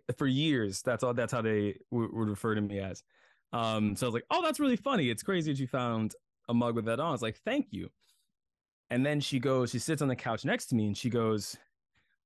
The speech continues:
"Oh, also, I," and she, no, what did she say? She said, "No, the only thing that's better than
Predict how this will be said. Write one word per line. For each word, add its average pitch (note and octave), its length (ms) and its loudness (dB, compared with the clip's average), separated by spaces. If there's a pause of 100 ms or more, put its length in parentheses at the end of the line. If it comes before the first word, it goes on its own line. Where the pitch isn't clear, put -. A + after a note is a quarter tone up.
(120)
"Oh, C#3+ 160 -2
also, A#2 580 0
I," G#2 480 -2
and A#2+ 200 -2
she, C3+ 160 -4
no, C3 180 0
what B2+ 120 2
did A#2 80 -2
she F#2+ 120 -8
say? F#2+ 260 -10
She - 100 -12
said, G#2 240 -4 (460)
"No, C3+ 100 -2
the C3+ 100 2
only C3 140 0
thing C3+ 140 0
that's A2 140 -2
better A2 560 0 (160)
than G2 640 -2